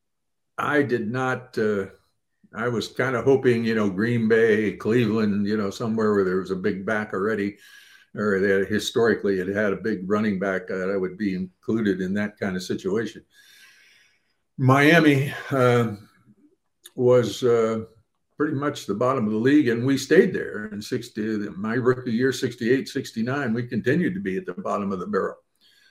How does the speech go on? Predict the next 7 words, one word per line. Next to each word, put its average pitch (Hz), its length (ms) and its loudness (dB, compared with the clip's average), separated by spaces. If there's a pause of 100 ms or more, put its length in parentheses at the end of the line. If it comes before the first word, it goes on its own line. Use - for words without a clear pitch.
(140)
And 113 140 0
then 123 140 2
in 113 80 0
seventy, 113 680 2
uh, 101 240 -2 (920)
Don 113 260 -2
Shula, 151 440 -2